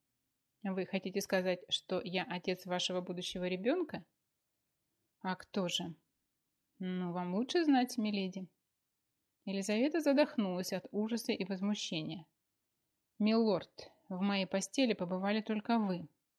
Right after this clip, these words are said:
«Я в этом не уверен. Кроме того, я не бывал, леди, в вашей постели. Я лишь приходил пожелать вам доброго утра или доброй ночи, как добрый отец.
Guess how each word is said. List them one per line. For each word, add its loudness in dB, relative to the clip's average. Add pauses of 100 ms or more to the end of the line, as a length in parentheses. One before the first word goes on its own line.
(1000)
«Я 2
в 0
этом 4
не 4
уверен. -2 (460)
Кроме 2
того, -8
я -2
не 2
бывал, 2
леди, 0
в -8
вашей -2
постели. -4 (400)
Я 4
лишь 4
приходил 2
пожелать 2
вам 2
доброго 0
утра -4
или -2
доброй -2
ночи, -6 (360)
как 6
добрый 2
отец. -6